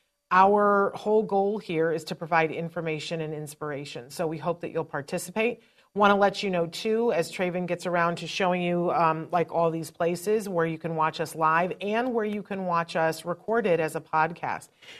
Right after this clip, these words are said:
We are every place that you can download a podcast. We're there: iHeartRadio, Spotify, all these different places. So we hope that you're catching up on shows that maybe you haven't seen in the last twelve years that we've been doing this.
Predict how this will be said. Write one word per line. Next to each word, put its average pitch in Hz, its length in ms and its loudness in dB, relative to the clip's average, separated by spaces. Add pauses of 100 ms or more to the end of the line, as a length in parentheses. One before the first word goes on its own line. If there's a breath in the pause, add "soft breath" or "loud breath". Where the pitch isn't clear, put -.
We 202 220 4
are 185 300 8
every 208 220 4
place 214 360 -2
that 202 200 -2
you 190 120 -6
can 175 180 -4
download 175 400 2
a 165 40 -2
podcast. 160 640 0
We're 190 100 -2
there: 170 340 4
iHeartRadio, 165 880 2
Spotify, 160 800 2
all 160 220 2
these 180 180 -6
different 165 320 -6
places. 160 480 0 (360 soft breath)
So 202 360 6
we 190 380 0
hope 185 320 0
that 196 160 -2
you're 175 140 -4
catching 185 400 -2
up 180 180 2
on 165 160 0
shows 175 360 0
that - 140 -2
maybe 170 220 -2
you 160 160 -4
haven't 165 320 0
seen 180 220 -4
in 170 80 -2
the 160 60 0
last 151 580 -2
twelve 302 420 2
years 175 280 -2
that 151 100 -10
we've 156 160 -8
been 156 120 -8
doing 143 220 -6
this. 165 220 -12